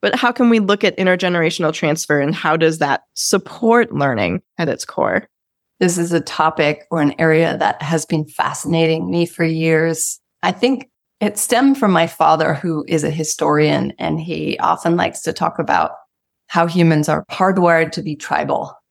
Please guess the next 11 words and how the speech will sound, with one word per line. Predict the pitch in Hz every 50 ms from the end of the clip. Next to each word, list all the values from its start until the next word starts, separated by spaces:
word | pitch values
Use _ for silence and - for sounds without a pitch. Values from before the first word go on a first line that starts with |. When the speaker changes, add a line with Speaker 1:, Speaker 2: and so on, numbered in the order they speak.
| _
Speaker 2:
And | - 160 165 160 160 160 156 156 156 160 156 - - - _ _ _ _ _ _
he | - 160 175 175
would | 165 175 160
often | 165 165 170 165 - 175 170
talk | - 185 160 160 -
about | 165 101 - 82 80 80 80 - - - - - - - _ _ _ _ _ _
how | _ - - 170 165 156 156 151 - - - _ _ _ _ _ _
in | - 190 202 196
the | 185 151 -
olden | - 170 180 196 175 156 147
days, | 147 147 139 143 147 165 170 -